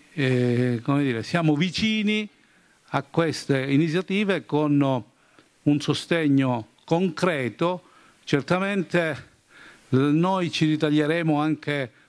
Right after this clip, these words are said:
un ruolo di ponte, cioè nel senso che avvieremo, sosterremo le, eh, richieste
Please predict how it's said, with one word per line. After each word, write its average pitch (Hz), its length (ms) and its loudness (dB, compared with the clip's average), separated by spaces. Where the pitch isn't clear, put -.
un 147 120 0
ruolo 156 320 0
di 147 140 -8
ponte, 123 640 -2
cioè 147 360 -2
nel 135 240 -2
senso 160 540 -2
che 156 320 -4
avvieremo, 143 1080 -2
sosterremo 139 1160 -2
le, 135 460 0
eh, 123 420 0
richieste 180 800 -4